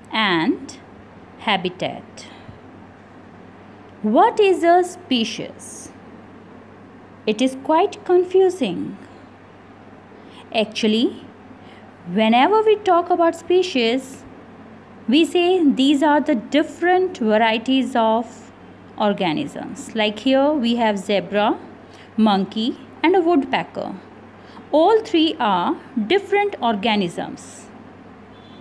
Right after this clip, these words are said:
If they can produce offspring, they must be the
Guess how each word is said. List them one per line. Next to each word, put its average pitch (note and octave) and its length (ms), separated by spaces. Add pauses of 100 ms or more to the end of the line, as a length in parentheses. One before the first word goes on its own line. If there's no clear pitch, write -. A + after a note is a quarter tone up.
(1120)
If A#4 220
they D4 180
can D4 260
produce B3 520
offspring, B3 720 (240)
they A3 180
must A3 320
be A3 120
the C#4 260